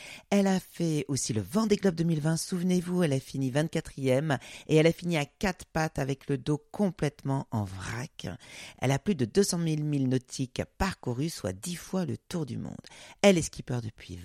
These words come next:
vingt ans. Elle a navigué sur des gros bateaux avec Dennis Conner notamment. Bref, cette méditerranéenne a le sourire, l'énergie, elle a envie toujours d'aller plus vite, de voir toujours plus grand, elle en veut,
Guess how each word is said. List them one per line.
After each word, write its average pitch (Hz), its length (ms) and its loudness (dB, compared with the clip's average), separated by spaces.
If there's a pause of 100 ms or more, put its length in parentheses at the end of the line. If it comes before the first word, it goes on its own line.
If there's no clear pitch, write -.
vingt 117 320 -4
ans. 87 160 -8 (260)
Elle 139 140 0
a 156 80 4
navigué 147 340 -2
sur 131 180 -8
des 110 120 -6
gros 90 360 -4
bateaux 156 520 0 (200)
avec 104 220 -2
Dennis 107 300 -2
Conner 90 340 -4
notamment. 104 480 -2 (220)
Bref, 151 460 4
cette - 320 -4
méditerranéenne 139 1300 2
a 98 120 -6
le 87 80 -10
sourire, 143 600 -2 (420)
l'énergie, 127 840 6 (340)
elle 170 160 8
a 185 80 8
envie 185 260 0
toujours 214 360 0
d'aller 143 200 4
plus - 240 -4
vite, 190 420 -6 (100)
de 127 100 2
voir 110 260 -2
toujours - 300 -12 (120)
plus 208 240 0
grand, 95 400 -2 (400)
elle 160 200 10
en 120 140 2 (240)
veut, 160 180 2